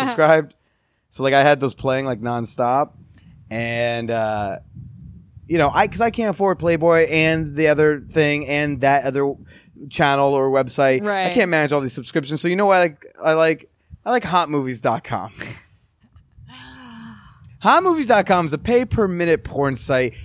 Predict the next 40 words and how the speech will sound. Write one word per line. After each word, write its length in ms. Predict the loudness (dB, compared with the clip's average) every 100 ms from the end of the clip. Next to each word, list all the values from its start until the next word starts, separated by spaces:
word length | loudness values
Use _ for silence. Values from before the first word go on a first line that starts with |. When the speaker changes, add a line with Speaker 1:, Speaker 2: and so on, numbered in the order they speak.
| -4
Speaker 1:
You 120 | -2
buy 240 | 2 2 4
a 100 | 2
bunch 320 | 2 0 0
of 80 | -2
minutes. 360 | -2 -2 -2
You 80 | -4
can 120 | -2
watch 200 | 0 0
all 180 | 2 0
the 80 | -2
porn 360 | -8 -6 -4 -2
you 120 | -2
want 540 | 0 0 0 -2 -6 -10 _ _ _ _ _ _ -20
from 360 | -18 0 0 2
your 160 | 2
minute 320 | 2 2 0 0
load. 340 | 0 2 0
I 60 | -4 -2
mean, 100 | -2
you 40 |
can 100 | 2
get, 40 | 0
like, 140 | 0
three 180 | -2 0
hundred 180 | 2 2
minutes 200 | 0 0
of 60 | 0
porn 200 | 0 2
viewing 160 | -2
for, 100 | -2
like, 120 | -8
thirty 360 | -8 -2 0 2
dollars. 240 | 0 0 0
The 80 |
only 100 | -2
thing 120 | 0 -2
I 60 |
don't 300 | 0 0 0
like 400 | -6 -8 -10 -18